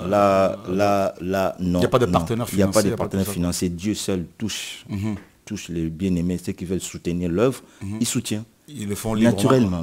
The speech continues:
Speaker 2: Ok.
Speaker 1: librement. De ce, de ce côté-là, on n'a pas de souci.
Speaker 2: D'accord.
Speaker 1: Malgré tout, il y a, on a, euh, il y a pas de salle.
Speaker 2: Donc votre salle, c'est le,
Speaker 1: Vraiment,
Speaker 2: c'est la
Speaker 1: si,
Speaker 2: nature.
Speaker 1: si Dieu permet qu'on trouve la salle, Dieu, Dieu va disposer des moyens.
Speaker 2: Mais pourquoi aussi, vous,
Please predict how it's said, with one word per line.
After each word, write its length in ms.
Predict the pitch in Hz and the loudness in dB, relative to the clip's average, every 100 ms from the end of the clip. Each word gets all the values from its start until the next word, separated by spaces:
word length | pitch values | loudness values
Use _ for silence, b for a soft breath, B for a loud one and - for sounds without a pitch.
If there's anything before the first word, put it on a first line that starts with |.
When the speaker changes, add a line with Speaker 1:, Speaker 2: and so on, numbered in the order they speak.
| 82 | 0
Speaker 2:
Ok. 60 | 98 | 4
Speaker 1:
librement. 480 | 151 139 95 80 71 _ b b b b | 6 6 2 -2 -8 _ b b b b
De 60 | 90 | -4
ce, 160 | - - | -4 -2
de 100 | 98 | -2
ce 140 | 87 | 0
côté-là, 380 | 104 107 101 131 | 2 2 6 6
on 40 | 117 | 6
n'a 120 | 90 | 4
pas 160 | 104 | 4
de 60 | 101 | 2
souci. 320 | - - 76 - | 0 -4 -6 -12
Speaker 2:
D'accord. 440 | - 101 101 95 - - | -12 -12 -12 -14 -16 -6
Speaker 1:
Malgré 300 | 95 104 123 | 0 4 4
tout, 100 | 127 | 4
il 80 | 104 | 2
y 40 | |
a, 280 | 92 87 85 90 95 | 2 0 -2 -4 -4
on 140 | 92 95 | -2 -4
a, 100 | 87 - | -4 -6
euh, 200 | 92 90 | -4 -2
il 40 | |
y 40 | 90 | -4
a 60 | |
pas 160 | 87 - | -2 -2
de 60 | - | -2
salle. 360 | - 127 185 220 | 2 2 2 -2
Speaker 2:
Donc 120 | 107 | -4
votre 220 | 110 120 | -2 -2
salle, 200 | 110 113 | -2 -2
c'est 120 | 107 98 | -2 0
le, 100 | 98 | 2
Speaker 1:
Vraiment, 200 | 107 120 | 4 6
Speaker 2:
c'est 60 | |
la 80 | 107 | 6
Speaker 1:
si, 60 | 110 | 4
Speaker 2:
nature. 320 | 110 123 101 | 4 0 -4
Speaker 1:
si 400 | - - 151 160 | 0 2 4 2
Dieu 300 | 107 98 131 | 2 4 4
permet 320 | 95 107 120 | 6 4 6
qu'on 140 | 110 98 | 4 0
trouve 240 | - 110 | 0 0
la 120 | 87 80 | 0 2
salle, 340 | - 139 156 b _ | 4 4 2 b _
Dieu, 200 | 85 117 101 90 95 | -4 -4 -4 -6 -6
Dieu 180 | 82 127 | 0 2
va 180 | 120 117 | 4 2
disposer 400 | 87 - 92 98 | 0 -4 -2 0
des 80 | 87 | 0
moyens. 320 | 82 80 73 - - | -2 -4 -6 -16 -16
Speaker 2:
Mais 60 | 98 | -12
pourquoi 320 | 95 104 135 127 | -10 -2 2 2
aussi, 240 | 98 113 | 0 -4
vous, 240 | 107 104 | -4 -4